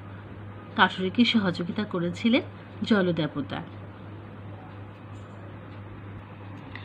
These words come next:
প্রিয় শিক্ষার্থী বন্ধুরা, তাহলে কি হব?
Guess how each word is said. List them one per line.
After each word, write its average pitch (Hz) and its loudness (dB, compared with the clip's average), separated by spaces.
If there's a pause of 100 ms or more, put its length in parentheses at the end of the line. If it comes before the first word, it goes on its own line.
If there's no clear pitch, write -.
(220)
প্রিয় 262 10
শিক্ষার্থী 226 6
বন্ধুরা, 202 4 (500)
তাহলে 202 6
কি 233 8
হব? 226 6